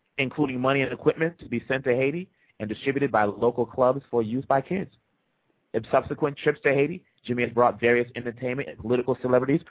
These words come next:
Go to the website, people. See who he brought down there. He's brought various en-, entertainment and political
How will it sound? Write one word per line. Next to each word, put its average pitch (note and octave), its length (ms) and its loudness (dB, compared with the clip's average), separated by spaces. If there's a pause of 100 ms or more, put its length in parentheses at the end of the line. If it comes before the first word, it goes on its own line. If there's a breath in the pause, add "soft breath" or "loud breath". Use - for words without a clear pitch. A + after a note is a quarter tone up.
(140 loud breath)
Go A2+ 160 6
to A#2 80 4
the A2+ 60 6
website, C#3 360 4
people. A#2+ 380 -4 (260)
See G2+ 80 -6
who A2+ 160 0
he B2 100 2
brought A#2+ 260 0
down D#3 200 -6
there. F#2 200 -8 (1500)
He's G#2 120 -14
brought A2+ 300 0
various C3+ 400 4
en-, B2 160 -6
entertainment C3+ 500 -6
and A#2+ 100 -4
political B2+ 360 0